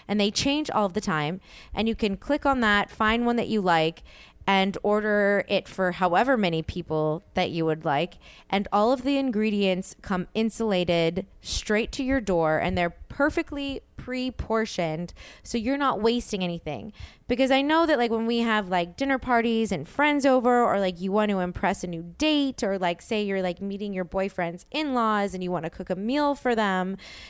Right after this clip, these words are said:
it's overwhelming, 'cause then you have to go on Pinterest and look up a recipe and then go to the grocery and buy all the ingredients, and you're spending a shit ton of money because it's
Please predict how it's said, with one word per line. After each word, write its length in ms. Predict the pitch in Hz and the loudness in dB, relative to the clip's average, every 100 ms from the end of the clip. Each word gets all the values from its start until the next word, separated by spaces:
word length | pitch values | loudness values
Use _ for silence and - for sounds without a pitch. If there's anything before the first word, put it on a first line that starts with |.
| - | -4
it's 160 | - 277 | 0 4
overwhelming, 640 | 330 339 320 440 381 233 | 4 4 4 4 2 0
'cause 120 | 220 | 0
then 140 | 226 269 | 0 2
you 80 | 285 | 0
have 80 | |
to 80 | 262 | 0
go 80 | 254 | 2
on 140 | 233 | 2
Pinterest 560 | - 254 220 156 - - | 2 0 2 -2 -2 -4
and 160 | 220 214 | -2 0
look 160 | 208 | 2
up 120 | 220 | 0
a 80 | 240 | 0
recipe 760 | 240 247 240 196 202 170 165 160 - - - | 2 2 0 -4 -4 -4 -6 -8 -16 -20 -2
and 160 | 208 214 | 0 2
then 180 | 202 208 | 2 2
go 160 | 208 | 2
to 100 | 214 | 4
the 100 | 247 | 2
grocery 500 | 226 269 294 - 214 | 2 2 2 0 -2
and 100 | 202 | 0
buy 140 | 202 185 | 2 2
all 160 | 175 | 2
the 140 | 185 214 | 0 -2
ingredients, 560 | 208 254 240 185 175 | -2 -2 0 -2 -2
and 100 | 202 | -6
you're 80 | 202 | -8
spending 360 | - 226 214 180 | -4 -2 0 0
a 40 | |
shit 300 | 175 - 254 | -2 -2 -2
ton 140 | - | -2
of 80 | 240 | 0
money 280 | 226 220 202 | 0 0 0
because 520 | 196 202 190 180 170 - | 0 2 2 2 0 -6
it's 300 | 196 - | -6 -8